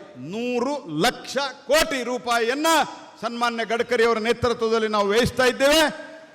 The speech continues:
ಹಾಗಾಗಿ ಇನ್ನೂ ಅನೇಕ ಯೋಜನೆಗಳು ಬರಲಿದ್ದಾವೆ. ವಿಕ್-, ಭಾರತ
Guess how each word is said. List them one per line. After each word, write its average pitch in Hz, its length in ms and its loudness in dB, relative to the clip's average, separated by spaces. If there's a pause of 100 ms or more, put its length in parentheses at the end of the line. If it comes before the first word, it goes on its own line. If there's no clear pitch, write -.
ಹಾಗಾಗಿ 240 380 0
ಇನ್ನೂ 254 140 -2
ಅನೇಕ 320 580 2
ಯೋಜನೆಗಳು 302 580 2
ಬರಲಿದ್ದಾವೆ. 247 840 0 (320)
ವಿಕ್-, 180 220 -8
ಭಾರತ 285 460 2